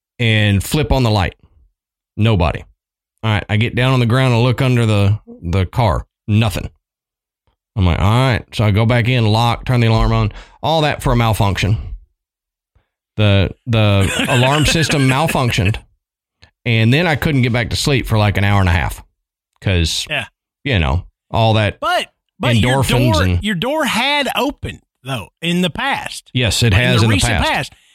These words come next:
Speaker 2: it has actually opened,
Speaker 1: Mm-hmm.
Speaker 2: and that had nothing to do with the alarm.
Speaker 1: No.
Speaker 2: So,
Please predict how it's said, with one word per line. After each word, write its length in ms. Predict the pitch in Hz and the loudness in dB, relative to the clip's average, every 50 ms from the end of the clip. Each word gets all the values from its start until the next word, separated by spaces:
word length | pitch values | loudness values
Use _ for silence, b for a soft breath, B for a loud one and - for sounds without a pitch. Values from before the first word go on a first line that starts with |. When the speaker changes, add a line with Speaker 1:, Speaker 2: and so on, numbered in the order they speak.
| b b - | b b -8
Speaker 2:
it 140 | 185 208 196 | -6 -4 -2
has 200 | 220 220 190 202 | -2 -2 -2 -2
actually 560 | 226 254 269 208 - - 233 208 208 208 196 - | -2 -2 -4 -4 -4 -2 -2 -2 -2 -2 -4 -4
opened, 520 | - 269 - - - 170 131 120 135 151 120 | -6 -6 -6 -6 -6 -6 -6 -6 -4 -2 0
Speaker 1:
Mm-hmm. 320 | 107 98 98 110 120 - - _ _ _ _ _ _ _ _ _ - | 2 2 2 2 0 -2 -6 _ _ _ _ _ _ _ _ _ -8
Speaker 2:
and 560 | 190 196 190 185 185 180 175 175 170 170 160 - _ _ | -6 -4 -2 -2 -2 -2 -2 -4 -4 -6 -8 -14 _ _
that 200 | 156 147 208 254 | -10 -6 -4 -2
had 220 | 254 269 285 262 226 | -2 -2 -2 -2 -2
nothing 280 | 247 247 196 240 233 | -2 -2 -2 -2 -2
to 80 | 208 208 | -2 0
do 140 | 170 190 185 | 0 0 -2
with 140 | 180 170 - | -2 -2 -2
the 100 | 165 156 | -2 -2
alarm. 480 | 143 147 185 247 254 - 98 98 123 - _ _ _ _ | 0 0 -2 -2 -2 -4 -6 -8 -14 -18 _ _ _ _
Speaker 1:
No. 280 | - 104 107 98 - - _ _ _ _ _ _ _ _ _ _ _ _ _ _ _ _ | -2 0 0 0 -2 -6 _ _ _ _ _ _ _ _ _ _ _ _ _ _ _ _
Speaker 2:
So, 460 | - - - 202 185 180 175 165 165 | -8 -6 -2 -2 0 0 -2 -4 -6